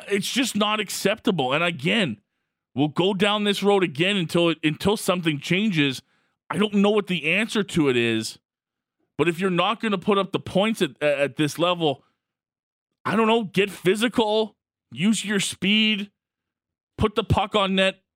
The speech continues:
every time it hits your stick, something. It's just, I, I, we can't have these nights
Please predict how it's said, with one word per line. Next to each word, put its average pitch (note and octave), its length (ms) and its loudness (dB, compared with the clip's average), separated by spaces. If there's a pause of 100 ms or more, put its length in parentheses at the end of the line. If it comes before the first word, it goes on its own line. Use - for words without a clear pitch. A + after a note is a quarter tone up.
(180)
every G3 320 2
time G3+ 360 -2
it F3+ 60 -6
hits G3 200 -2
your F#3+ 140 0
stick, G3+ 320 0
something. F3 600 -2 (1700)
It's D#3+ 260 -4
just, G3+ 340 -2 (140)
I, D3+ 380 -2 (180)
I, D3 200 -2
we D3+ 140 0
can't G3+ 400 -2
have G3 320 -2
these E3+ 260 -2
nights D3+ 520 -4